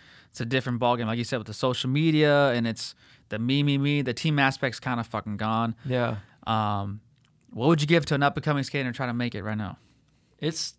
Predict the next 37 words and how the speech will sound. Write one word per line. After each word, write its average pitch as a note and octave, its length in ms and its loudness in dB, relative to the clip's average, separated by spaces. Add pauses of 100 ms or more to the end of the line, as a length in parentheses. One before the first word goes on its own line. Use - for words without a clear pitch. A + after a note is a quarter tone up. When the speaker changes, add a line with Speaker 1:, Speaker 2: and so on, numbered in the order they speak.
Speaker 2:
I'd F3+ 260 2
say B3+ 140 -2
it's - 200 -4
tougher G#3 380 -2
to E3 80 0
come C#3+ 200 0
up C3+ 180 -2
right C#3 140 0
now, B2+ 380 0 (160)
but, C#3 220 0
um, B2+ 500 2 (160)
I C3+ 80 -2
think F#3 220 -4
that's F3+ 280 4
even C#3+ 220 -2
changing A#2+ 500 -2
'cause, C3 240 -2
um, B2+ 460 0 (340)
for D#3 160 2
a C#3+ 40 4
while F3 300 4
there C#3+ 120 0
were B2+ 60 -2
so F3 320 -2
many E3+ 220 -2
good C#3+ 160 -2
skateboarders D3+ 560 -2
out A#2+ 220 -2
there, B2 280 -4 (400)
and D3 80 0
if C3 180 -2
everybody's D#3 640 2
good, C3+ 500 2
obviously D3 400 2
the B2+ 120 -8
industry D3+ 420 -4
can't C3+ 320 -2